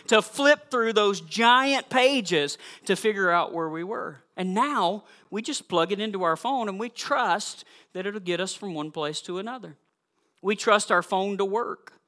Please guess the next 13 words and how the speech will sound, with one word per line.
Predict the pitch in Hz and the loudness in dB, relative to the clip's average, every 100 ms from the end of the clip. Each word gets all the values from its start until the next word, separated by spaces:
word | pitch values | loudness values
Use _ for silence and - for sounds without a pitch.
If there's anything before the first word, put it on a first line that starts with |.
| _ _ _ | _ _ _
We | - 190 | -2 -2
trust | - 226 214 226 | 4 4 6 4
our | 190 | 4
bank | 165 196 233 233 | 6 4 2 -2
account | - 196 180 196 - - | -4 0 2 0 -6 -6
to | 180 | -4
be | 196 | -2
secure. | - - 285 277 147 127 _ _ _ _ _ _ _ | -4 -6 -2 0 0 -2 _ _ _ _ _ _ _
We | 175 202 | -2 0
readily | 180 180 220 226 220 175 - | 4 6 6 4 4 2 -4
give | 185 202 220 | 6 6 8
our | 233 247 | 6 6
money | 240 254 294 180 - | 4 2 2 0 -4